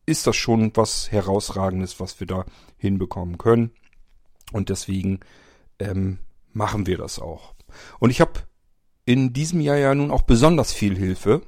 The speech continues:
und auch Hilfe gehabt. Ich möchte zuallererst mal erwähnen,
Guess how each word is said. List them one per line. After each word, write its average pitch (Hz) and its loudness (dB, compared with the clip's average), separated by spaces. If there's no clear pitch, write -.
und 107 -4
auch - -8
Hilfe - -4
gehabt. 101 -8
Ich - -16
möchte 131 2
zuallererst - -2
mal 117 0
erwähnen, 123 -2